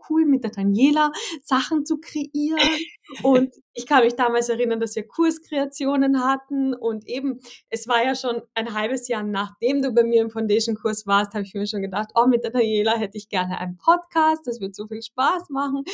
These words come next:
Speaker 1: Also ich war schon die ganze Zeit so on fire damit.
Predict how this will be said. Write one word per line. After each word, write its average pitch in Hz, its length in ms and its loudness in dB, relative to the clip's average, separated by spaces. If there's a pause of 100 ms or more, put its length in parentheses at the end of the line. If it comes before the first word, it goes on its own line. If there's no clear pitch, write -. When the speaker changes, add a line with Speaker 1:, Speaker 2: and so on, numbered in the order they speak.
(300)
Speaker 1:
Also 220 180 -2
ich 220 140 -6
war 240 160 4
schon 269 120 2
die 202 80 -2
ganze 269 360 0
Zeit 240 280 0
so 254 160 0
on 214 200 -4
fire 262 500 -2
damit. 190 400 -4